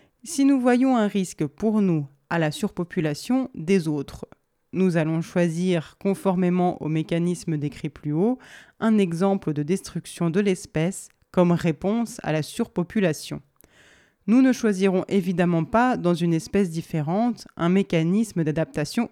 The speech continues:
optimiste, car cela non seulement ne servirait pas la démonstration, mais frapperait de nullité les préoccupations énoncées.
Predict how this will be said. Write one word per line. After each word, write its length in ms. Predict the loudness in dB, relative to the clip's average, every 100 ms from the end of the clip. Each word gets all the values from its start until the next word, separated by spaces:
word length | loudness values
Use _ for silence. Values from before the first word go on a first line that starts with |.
| -8
optimiste, 760 | -10 -6 0 2 0 -4 -18 _ _ -20 _
car 220 | -4 -4 -2
cela 320 | 0 2 4
non 200 | 2 0
seulement 400 | 0 0 4 2
ne 120 | 2
servirait 480 | -2 -4 -2 -2 -2
pas 140 | 0
la 120 | 0
démonstration, 960 | 0 -2 -2 -4 -6 -6 -2 -2 0 -4 -4
mais 160 | -2
frapperait 640 | -2 -4 -4 -4 -4 -2 0
de 120 | 0
nullité 680 | 0 0 -2 -6 -4 -4 -4
les 120 | -4 -4
préoccupations 840 | 0 0 0 -2 -4 -4 -2 0
énoncées. 540 | 0 0 -4 -8 -14